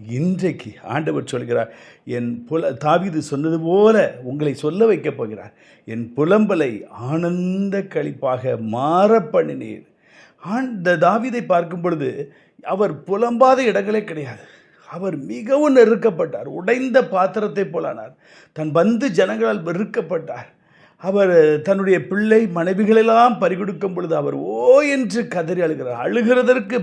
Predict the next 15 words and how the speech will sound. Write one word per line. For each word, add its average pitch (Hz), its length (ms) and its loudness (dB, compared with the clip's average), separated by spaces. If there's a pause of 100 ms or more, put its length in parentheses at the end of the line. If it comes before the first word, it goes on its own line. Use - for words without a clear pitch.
பலனில்லாமல் 214 840 4
போகும் 196 260 0
மட்டும் 175 420 0 (260)
அவர் 143 400 2
கதறி 190 540 4
அழுததை 175 380 4
நாம் 143 220 -6
பார்க்கிறோம். 123 520 -6 (280)
ஆகவே 233 340 0
இந்த 233 340 0
நெருக்கப்பட்ட 214 720 2
நேரத்தில் 175 720 -4
ஆண்டவர் 170 720 -2 (200)
அவனை 147 300 -2
ஆசீர்வதித்தபடினால் 147 1080 -4